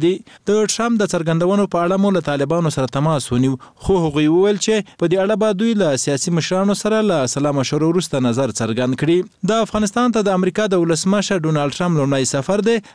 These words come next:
له دې وړاندې د امریکا پخوانی ولسمشر باراک اوباما په دیارلس سوه درې نوي هجري شمسي کال کې افغانستان ته راغلی و چې په باګرام هوایي اډه کې له خپلو سرتیرو سره لیدلی و،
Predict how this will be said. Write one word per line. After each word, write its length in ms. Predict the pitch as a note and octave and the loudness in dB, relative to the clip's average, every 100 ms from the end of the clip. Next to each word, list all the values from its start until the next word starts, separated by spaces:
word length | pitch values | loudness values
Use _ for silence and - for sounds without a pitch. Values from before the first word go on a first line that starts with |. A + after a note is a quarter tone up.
| - | -4
له 100 | G3 | 0
دې 100 | G3+ G#3 | 0 0
وړاندې 420 | A#3 A3+ E3 C#3+ | 0 2 0 0
د 120 | C#3 | 0
امریکا 320 | C#3 C#3+ F3+ E3 | 0 -2 -2 -4
پخوانی 340 | - E3 E3+ F#3+ | -4 -2 2 2
ولسمشر 580 | C3+ A#2+ - C3 - C3 C#3 | 2 0 0 -2 -2 -2 0
باراک 320 | D3 - A#2+ | -2 -2 -2
اوباما 380 | A#2+ A#2+ C3 C#3+ - - - | 0 2 2 0 -4 -18 -6
په 140 | E3 E3 | -2 0
دیارلس 340 | G#3+ A3 F3 C#3+ | 0 0 -2 0
سوه 180 | C3+ | -2
درې 160 | C#3 F#3+ E3+ | 0 0 2
نوي 320 | C3 B2 A#2+ | 2 2 0
هجري 260 | A#2+ B2+ B2+ | -2 -2 -2
شمسي 360 | C3+ B2 - B2 | 0 -2 -2 -2
کال 220 | F#3 G#3 | -2 -2
کې 180 | - C3+ | -2 -2
افغانستان 540 | - B2+ A#2+ E3+ D3 A#2 | -2 -4 -2 -2 -2 -2
ته 80 | A2 | -2
راغلی 340 | G#2 A2+ A#2 | -2 -2 0
و 100 | A#2+ | 0
چې 480 | A#2+ C#3+ C#3 A#2+ - - | 0 0 -2 -4 -14 -6
په 240 | C#3+ C#3+ D#3 | -2 0 0
باګرام 380 | E3 F#3+ G#3+ D#3+ | -2 0 0 0
هوایي 320 | D3 C3+ D#3+ F3+ | 0 0 0 0
اډه 180 | F3+ G#3+ | 0 -2
کې 200 | - A3+ | 0 0
له 120 | E3 - | 0 -2
خپلو 280 | D#3+ C3+ - | -2 0 -2
سرتیرو 420 | A#2+ - D#3 A2 - | -4 0 0 0 -2
سره 240 | A#2 A2+ A2+ | -2 0 -2
لیدلی 320 | G#2 A#2+ B2+ | 0 0 2
و، 100 | C#3+ | 0